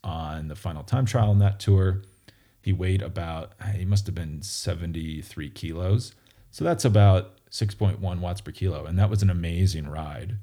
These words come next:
So Roglic isn't f-, much below that at six watts per kilo. Um, and I would bet, if I had to guess, that he did six, close to six watts per kilo going into the climb. Uh,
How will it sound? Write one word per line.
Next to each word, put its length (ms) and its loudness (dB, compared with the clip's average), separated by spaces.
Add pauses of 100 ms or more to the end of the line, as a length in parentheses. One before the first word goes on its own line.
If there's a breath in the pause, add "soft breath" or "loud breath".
So 240 0
Roglic 440 0
isn't 240 4 (200)
f-, 180 -20
much 320 -6
below 280 -8
that 260 -10
at 100 -14
six 260 -8
watts 240 -8
per 120 -12
kilo. 460 -4 (680 soft breath)
Um, 480 -6
and 100 -4
I 220 2 (160)
would 180 -2
bet, 280 -4 (220)
if 120 -2
I 100 0
had 100 -8
to 60 -6
guess, 340 -4
that 200 -10
he 100 -6
did 220 -8
six, 240 -8 (140)
close 200 2
to 100 -8
six 220 -6
watts 180 -6
per 120 -8
kilo 440 -8 (200)
going 220 -4
into 180 2
the 60 -4
climb. 340 -10 (720 soft breath)
Uh, 360 -2